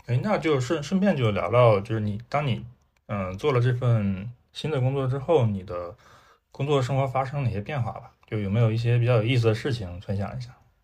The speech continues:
就可-，可以跟这个，呃，特别具体的工作没有关系，就只要是在这个过程中，你，让你感触比较深的，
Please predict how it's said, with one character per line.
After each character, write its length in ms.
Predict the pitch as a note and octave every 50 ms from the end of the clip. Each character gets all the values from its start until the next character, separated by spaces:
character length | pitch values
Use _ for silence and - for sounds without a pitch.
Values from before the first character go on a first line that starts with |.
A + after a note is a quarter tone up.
| _ _ _ -
就 80 | B2 A#2
可-， 160 | - - C3
可 140 | A#2+ - F3
以 140 | G#3 F3 C3
跟 240 | B2 D3+ D3+ D3+ D3+
这 140 | D#3+ D3
个， 320 | C3 B2 A2+ G#2+ G#2 G2+ G#2 - - - - - _ _ -
呃， 240 | G#2+ G2+ G2+ G2 G2 A#2+ -
特 140 | - F3+
别 120 | - A#2 A2
具 140 | G#2 - B2+
体 80 | A#2
的 160 | G2 F2 F#2+
工 180 | G2+ G#2 G#2 A2
作 120 | A2+ G#2+
没 100 | G2 F#2+
有 100 | G2+ G2
关 220 | F#2 - F#2+ G2 G2
系， 160 | - A#2 E2+
就 140 | - F#2+ F#2+
只 100 | - F#2
要 100 | F#2+ G#2
是 220 | A#2 B2+ B2 A#2
在 160 | A#2 - B2
这 100 | A#2 B2+
个 80 | C3 B2
过 140 | A#2 C3+ B2+
程 160 | B2+ C3+ C3+
中， 320 | C3 C#3+ C#3+ D3 D#3 D3
你， 240 | B2 G2+ F2+ - - - -
让 160 | B2+ A#2+ A#2+
你 60 | B2
感 180 | A#2+ - - G#2
触 100 | - B2
比 120 | A2+ B2
较 100 | A2 G2
深 240 | - - B2+ B2 C3+
的， 260 | C3 A#2 F#2+ G#2 G#2+